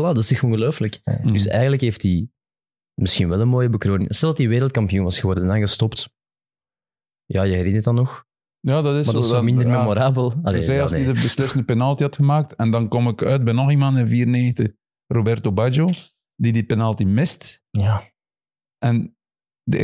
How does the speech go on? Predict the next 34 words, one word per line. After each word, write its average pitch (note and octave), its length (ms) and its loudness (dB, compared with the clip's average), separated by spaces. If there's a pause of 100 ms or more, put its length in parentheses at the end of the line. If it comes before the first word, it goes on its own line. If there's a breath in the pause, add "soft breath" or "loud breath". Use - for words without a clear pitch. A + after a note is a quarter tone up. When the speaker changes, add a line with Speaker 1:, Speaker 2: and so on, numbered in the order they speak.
Speaker 3:
er A2+ 220 0
is A2+ 140 0
een, G#2+ 260 0
een G#2 340 0
documentaire G#2 580 0
op C3 60 0
Netflix C3+ 640 -2
over, B2 440 0 (180)
eh, A2+ 80 -2 (260)
allee, A2+ 300 0
ja, G#2+ 220 0 (180)
geen A#2 240 0
zo'n A#2 200 0
goeie, C3 400 0
een A#2+ 160 0
zo'n G#2+ 440 -2 (160)
beetje G#2+ 420 -2 (320)
corny, A#2 300 0
Speaker 1:
Ja. A#2 140 0
Speaker 3:
melig. C3 420 0
Speaker 1:
Ik - 60 -20 (180)
heb F#2 80 -2
die F#2 100 0
ook F2+ 60 -4
al F#2+ 100 0
gezien. F2 340 -2
Speaker 3:
Maar A#2 100 2
dat A2+ 240 -2
einde D#3+ 360 0
is B2 160 0
wel A#2 200 0
supergoed, C3+ 580 0
omdat A#2+ 320 0
hij A#2 380 0